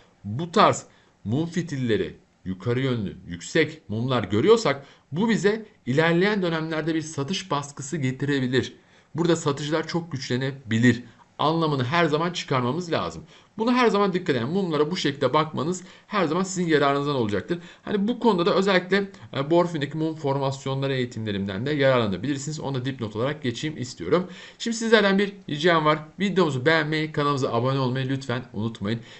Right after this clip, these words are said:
Ve gelecek videolarda hangi hisse senetlerini yorumlamamı istiyorsanız veya hangi konularda konuşmamı istiyorsanız bana onları yorumlarda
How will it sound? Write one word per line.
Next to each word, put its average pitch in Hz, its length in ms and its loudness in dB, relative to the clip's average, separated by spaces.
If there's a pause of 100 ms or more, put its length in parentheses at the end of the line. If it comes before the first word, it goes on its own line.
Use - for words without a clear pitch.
(140)
Ve 113 60 0
gelecek 135 480 2
videolarda 143 400 4
hangi 202 260 0
hisse 170 260 0
senetlerini 170 720 2 (560)
yorumlamamı 156 440 2
istiyorsanız 151 380 -2
veya 131 220 0
hangi 202 300 0
konularda 147 480 0
konuşmamı 139 440 -6
istiyorsanız 147 520 -4 (320)
bana 208 160 4
onları 151 280 2
yorumlarda 113 520 0